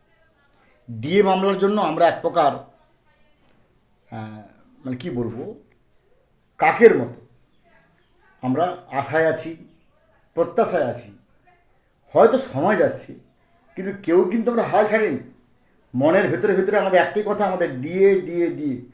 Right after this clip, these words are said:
চার পার্সেন্ট বাড়ুক, পাঁচ পার্সেন্ট বাড়ুক, কিন্তু এতে কিন্তু কখনোই আমাদের মন ভরবে না। মন ভরবে তখনই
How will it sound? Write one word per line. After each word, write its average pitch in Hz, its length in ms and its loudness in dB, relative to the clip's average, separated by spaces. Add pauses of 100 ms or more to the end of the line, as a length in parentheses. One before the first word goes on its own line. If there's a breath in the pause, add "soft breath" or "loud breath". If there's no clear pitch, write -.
(320 soft breath)
চার 151 240 2
পার্সেন্ট 170 320 -2
বাড়ুক, 175 440 0
পাঁচ 151 240 -4
পার্সেন্ট 165 320 -4
বাড়ুক, 135 260 -4 (1000)
কিন্তু 175 300 -8
এতে 165 240 -8
কিন্তু 196 240 -6
কখনোই 160 420 -4
আমাদের 156 580 -4 (300 soft breath)
মন 143 340 2
ভরবে 135 260 0
না। - 180 -8 (380)
মন 143 320 0
ভরবে 180 180 -4
তখনই 220 580 0